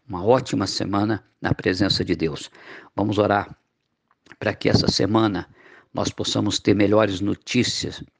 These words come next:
acerca daquilo que está acontecendo no nosso país. Pai Celestial, eu oro, Deus, para que todos tenham uma noite de paz. Ô Jesus, que cada um possa colocar a cabeça no travesseiro,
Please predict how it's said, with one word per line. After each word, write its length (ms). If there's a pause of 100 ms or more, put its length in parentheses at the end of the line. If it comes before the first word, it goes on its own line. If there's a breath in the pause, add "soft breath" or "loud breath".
(360)
acerca 540
daquilo 380
que 140
está 420 (320 loud breath)
acontecendo 880 (340)
no 120
nosso 320
país. 480 (400 loud breath)
Pai 160
Celestial, 760 (220)
eu 120
oro, 260
Deus, 340
para 180
que 120
todos 520
tenham 240
uma 140
noite 340
de 120
paz. 600 (640 loud breath)
Ô 220
Jesus, 420
que 140
cada 320
um 100
possa 400 (260)
colocar 380
a 40
cabeça 420
no 100
travesseiro, 800